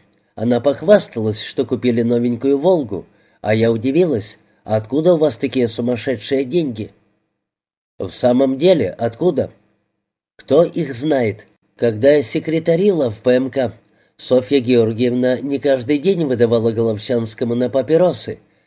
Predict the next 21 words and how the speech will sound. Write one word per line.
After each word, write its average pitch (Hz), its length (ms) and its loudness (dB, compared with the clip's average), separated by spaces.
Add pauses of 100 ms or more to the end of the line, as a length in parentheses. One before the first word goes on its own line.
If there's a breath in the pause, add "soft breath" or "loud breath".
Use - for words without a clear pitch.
(160)
а 107 140 -2
теперь 127 380 0
видите, 117 600 -4
как 135 220 -4
роскошно 127 580 -2
зажили. 113 540 -2 (1300)
Алексанян 131 840 2
о 143 100 -4
Головчанском 147 800 0
не 147 120 2
рассказывал? 151 680 0 (1080)
Хвастался, 151 800 0
что 135 220 -2
закадычный 131 680 0
его 135 200 2
друг. 160 360 -4 (1080)
С 110 60 -6
женой 110 480 0
Головчанский 135 880 0
мирно 165 360 0
жил. 107 300 -4